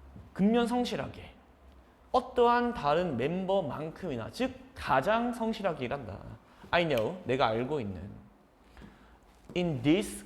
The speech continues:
company, 이 회사에서. It's no wonder that, 의심할 여지가 없다.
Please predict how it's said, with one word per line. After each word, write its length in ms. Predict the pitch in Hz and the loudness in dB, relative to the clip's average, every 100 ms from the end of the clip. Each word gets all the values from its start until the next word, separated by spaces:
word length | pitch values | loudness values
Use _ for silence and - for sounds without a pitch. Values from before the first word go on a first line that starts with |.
| - | -2
company, 380 | 165 160 110 - | -2 0 -6 -4
이 120 | 156 | -4
회사에서. 440 | 160 175 104 - - | -4 -4 -8 -12 -8
It's 200 | - 208 | -6 -4
no 140 | 165 175 | 2 4
wonder 360 | 233 240 170 131 | 4 4 2 0
that, 480 | 120 107 180 - - - - - - | -2 -2 -4 -10 -18 -20 -20 -20 -6
의심할 400 | 131 160 226 247 | 0 0 0 2
여지가 320 | 160 120 175 156 | 2 2 0 -4
없다. 340 | - - 101 | -6 -10 -12